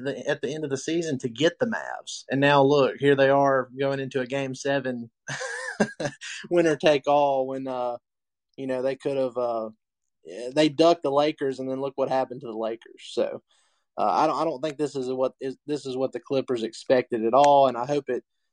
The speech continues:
I hope it turns out well for the Mavs. It'd be a great morale boost. It'd be a great, you know, growth experience for this team if they could, uh, get their revenge and close this thing out in seven, but we'll see how it goes.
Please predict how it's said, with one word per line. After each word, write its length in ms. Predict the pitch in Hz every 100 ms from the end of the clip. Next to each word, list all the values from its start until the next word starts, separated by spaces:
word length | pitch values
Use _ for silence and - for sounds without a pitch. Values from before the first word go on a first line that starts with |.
| -
I 60 | 165
hope 200 | 226 -
it 120 | -
turns 220 | 190 165
out 180 | 143 123
well 180 | 127 127
for 140 | -
the 80 | 107
Mavs. 280 | 107 107 113
It'd 180 | 135 135
be 140 | 147
a 80 | 131
great 380 | 131 139 135 117
morale 520 | 123 120 131 139 135
boost. 340 | 135 135 131 127
It'd 120 | -
be 80 | 117
a 100 | 113
great, 280 | 127 117 - _
you 120 | 120 104
know, 60 | 73 _ -
growth 400 | 139 135 143 -
experience 960 | 131 - - 143 139 135 - - - - _ _ _
for 120 | 143
this 200 | 135 131
team 460 | - 143 139 135 135 _ _ _ _ -
if 160 | 123
they 160 | 135 135
could, 320 | 131 123 120
uh, 240 | 117 113 113
get 240 | 131 135
their 160 | 131 123
revenge 540 | 117 123 127 127 110
and 120 | 113
close 300 | - 123 113
this 100 | 110
thing 220 | - 110
out 180 | 104 104
in 120 | -
seven, 400 | - 87 85 78 -
but 120 | 85 -
we'll 160 | 127
see 200 | 117 87
how 180 | - 98
it 120 | -
goes. 300 | 78 71 69